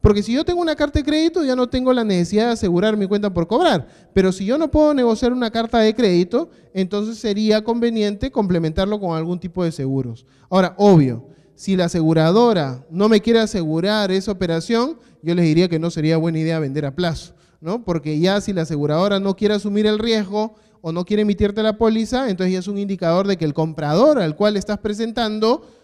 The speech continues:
no debería ser sujeto de crédito, con lo cual ustedes deberían pensar inmediatamente en cambiar a una carta de crédito o a un pago adelantado.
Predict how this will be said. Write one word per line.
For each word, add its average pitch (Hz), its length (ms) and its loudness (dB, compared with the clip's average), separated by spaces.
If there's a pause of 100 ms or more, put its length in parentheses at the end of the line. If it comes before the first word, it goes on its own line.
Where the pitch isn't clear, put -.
(120)
no 185 180 0
debería 185 340 4
ser 196 120 -6
sujeto 202 320 -6
de 220 60 -2
crédito, 233 400 -2
con 196 140 -4
lo 160 100 -2
cual 196 180 4
ustedes 196 220 4
deberían 196 320 2
pensar 180 340 -2
inmediatamente 226 920 0 (240)
en 165 140 0
cambiar 175 360 4
a 170 80 4
una 202 240 4
carta 202 280 -2
de 202 120 4
crédito 233 400 2
o 156 180 0
a 139 60 4
un 151 160 0
pago 147 240 0
adelantado. 117 640 -8